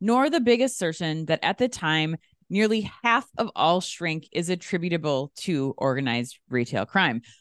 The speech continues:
According to its most recent report on shrink, about twenty-nine percent is lost because employees steal merchandise or money, and another thirty-four percent is lost to process errors or for unknown or other reasons.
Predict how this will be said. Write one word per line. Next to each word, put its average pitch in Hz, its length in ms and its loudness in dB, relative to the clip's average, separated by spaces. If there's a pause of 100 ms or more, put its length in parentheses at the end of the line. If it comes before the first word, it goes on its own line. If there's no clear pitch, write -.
(120)
According 240 340 2
to 262 100 0
its 240 120 0
most 226 280 0
recent 262 260 -2
report 175 320 0
on 151 120 0
shrink, 147 300 -4
about 151 300 -2
twenty-nine 220 640 2
percent 185 580 -4
is 156 140 -6
lost 156 480 0
because 151 300 -4
employees 202 640 0
steal 240 200 2
merchandise 160 720 0 (460)
or 233 180 6
money, 170 480 2 (140)
and 196 160 -2 (300)
another 214 500 4
thirty-four 208 480 0
percent 151 340 -4
is 151 140 -6
lost 156 300 0
to 165 60 -8
process 185 540 0
errors 135 520 -2 (300)
or 214 240 4
for 233 360 -4
unknown 160 600 0
or 180 220 0
other 123 420 -2
reasons. 143 560 -4